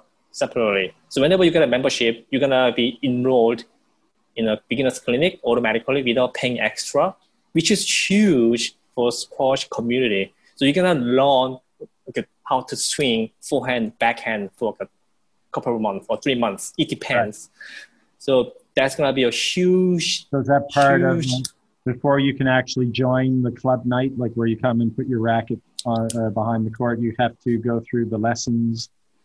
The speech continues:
Speaker 2: first?
Speaker 1: Yes.
Speaker 2: And then once you get
Speaker 1: Yeah.
Speaker 2: the, uh, once the coach says you're ready, then you can
Speaker 1: Yes, exactly.
Speaker 2: Oh, cool.
Speaker 1: Yeah.
Speaker 2: Mm-hmm.
Speaker 1: So all those coach pros are busy at night. So
Speaker 2: It's sort
Speaker 1: because
Speaker 2: of
Speaker 1: of that lesson comes
Speaker 2: like
Speaker 1: from
Speaker 2: golf. Like, uh,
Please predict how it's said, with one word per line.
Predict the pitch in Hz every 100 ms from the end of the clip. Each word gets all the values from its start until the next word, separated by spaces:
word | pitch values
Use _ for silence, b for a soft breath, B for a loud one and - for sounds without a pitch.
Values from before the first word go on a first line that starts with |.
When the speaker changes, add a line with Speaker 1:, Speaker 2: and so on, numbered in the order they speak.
| _ -
Speaker 2:
first? | 123
Speaker 1:
Yes. | 113 - - -
Speaker 2:
And | 127
then | 127
once | 123 127 -
you | 127
get | 120
Speaker 1:
Yeah. | 123 107 -
Speaker 2:
the, | 120 117 113 110
uh, | 107
once | 120 120
the | 120
coach | - 123 117
says | - 123 117 104
you're | 117 110
ready, | 113 120 139 143 _ _ _ -
then | 113 110
you | 110
can | 113
Speaker 1:
Yes, | 113 107
exactly. | 135 127 113 - 104 101 _
Speaker 2:
Oh, | 160 190
cool. | 147 160 -
Speaker 1:
Yeah. | 156 123 - -
Speaker 2:
Mm-hmm. | 120 113 120 165
Speaker 1:
So | 226
all | 214 214
those | 233 247
coach | - 233 -
pros | 180 175 165
are | 151 - _ _
busy | 139 139 139 131
at | 117
night. | 113 110 185 - - -
So | 180
Speaker 2:
It's | -
sort | 214
Speaker 1:
because | 156 139
Speaker 2:
of |
Speaker 1:
of |
that | 151 139
lesson | 135 160
comes | - 131
Speaker 2:
like | 104
Speaker 1:
from | 120
Speaker 2:
golf. | 165 107 - _ -
Like, | 127 123
uh, | 123 120 117